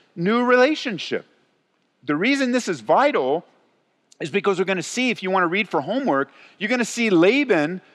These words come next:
break every single in-law rule there is and ruin his kids and hurt them deeply. He was a horrible in-law, period.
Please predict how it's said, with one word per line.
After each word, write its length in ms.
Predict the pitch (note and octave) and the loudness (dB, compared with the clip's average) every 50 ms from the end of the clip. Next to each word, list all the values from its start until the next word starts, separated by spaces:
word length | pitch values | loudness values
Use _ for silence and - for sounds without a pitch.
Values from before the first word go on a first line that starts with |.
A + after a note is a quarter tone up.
| _ _ - | _ _ -4
break 360 | E3+ G3 G#3 G#3 G#3 - - - | 0 2 2 2 2 -2 -4 0
every 320 | G3+ A#3 A#3+ A#3 C4 C4 A3+ | 0 0 0 0 -2 -2 -2
single 400 | - - A#3+ A#3 G#3+ G3+ G3 G3+ | -2 -4 -2 0 2 2 0 0
in-law 400 | G#3 A3 B3+ C4+ C4 A#3+ G#3 E3+ | 0 -2 0 2 4 4 4 4
rule 300 | D3 D3 D#3 D#3+ E3+ E3+ | 4 4 2 2 4 4
there 180 | G3 G3+ G#3+ | 4 4 4
is 480 | B3+ D#4 E4 E4 D4+ - - - - - _ _ _ _ _ _ _ _ _ _ _ _ _ _ _ _ | 4 4 4 2 0 -2 -6 -14 -16 -18 _ _ _ _ _ _ _ _ _ _ _ _ _ _ _ _
and 220 | - G3+ G3+ F#3+ F#3 | -2 -2 -2 0 0
ruin 260 | A3+ C4 C#4+ D4 C#4 | 0 2 2 2 2
his 140 | C#4+ C4 - | 2 0 -2
kids 680 | - - D4 D#4 E4+ F4 E4 A3+ - - - - - _ _ _ _ _ _ _ _ _ _ - | -4 -2 0 2 2 0 0 -4 -8 -14 -18 -20 -20 _ _ _ _ _ _ _ _ _ _ -4
and 160 | G3 G#3 F3 | -4 -2 -2
hurt 300 | - - B3+ C#4 C4 - | -2 -2 -2 -2 0 -2
them 160 | D4 C4+ B3 | -2 -2 -2
deeply. 580 | - - C4+ D4 C#4 - F4 B3 G3+ C#3+ - - _ _ _ _ _ _ _ _ _ _ _ _ _ _ _ _ _ _ _ _ _ _ _ _ _ _ _ _ | -2 -2 -2 -2 -2 -2 -2 0 0 0 -2 -6 _ _ _ _ _ _ _ _ _ _ _ _ _ _ _ _ _ _ _ _ _ _ _ _ _ _ _ _
He 160 | _ - A#3+ B3+ | _ -2 -2 0
was 320 | B3 B3 A#3+ A3+ G3 F3+ | 2 2 2 2 0 -2
a 460 | F#3+ - F3 F3 E3+ E3+ E3 E3 - _ _ _ _ _ _ - | -2 -2 0 2 4 4 2 2 0 _ _ _ _ _ _ -20
horrible 1000 | - - A3 B3 C#4 D4 D4+ D4+ C#4 G#3+ E3+ C3+ D3+ C#3+ C#3+ D#3+ F#3 G#3 G#3 - _ _ _ _ _ _ | -12 -4 0 4 6 6 6 6 6 4 4 4 4 4 4 4 4 2 -2 -6 _ _ _ _ _ _
in-law, 640 | - B3+ C#4+ D4 D4 C4 A3+ E3 B2 F2 - - - _ _ _ _ _ _ _ _ _ - | 0 0 2 2 2 2 2 2 2 2 -2 -6 -14 _ _ _ _ _ _ _ _ _ -4
period. 380 | - D4 D4+ D#4 C#4 F3+ - | -2 0 2 2 2 0 -2